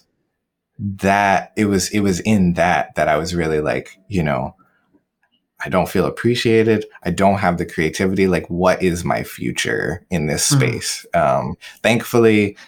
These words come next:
Speaker 1: the, the creative part came back. And I think that as long as I, I can, I have fresh ideas and I feel good about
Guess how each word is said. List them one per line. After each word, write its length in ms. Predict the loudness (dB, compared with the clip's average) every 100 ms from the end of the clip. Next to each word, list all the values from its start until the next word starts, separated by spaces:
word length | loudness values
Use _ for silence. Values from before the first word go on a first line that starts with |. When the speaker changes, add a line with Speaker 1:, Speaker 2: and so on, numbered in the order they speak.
| _
Speaker 1:
the, 260 | 0 0 2
the 120 | -2
creative 560 | -2 0 2 4 2 -2
part 340 | -2 -2 -2
came 280 | -6 -6 -4
back. 440 | -4 -4 -8 -14 -6
And 320 | -2 -2 -2
I 100 | -4
think 320 | -4 -4 -6 0
that 360 | 2 2 -2 -8 _ -6
as 120 | 0
long 200 | 4 6
as 200 | 6 4
I, 300 | 4 4 2 -2
I 100 | -4
can, 320 | -2 0 0 0
I 80 |
have 360 | -4 -2 -4 -4
fresh 360 | -4 -4 -2 -4
ideas 520 | -4 -4 -6 -4 -4
and 140 | -4
I 80 | -4
feel 380 | -6 -2 0 0
good 420 | -2 -2 0 0
about 440 | 0 0 2 2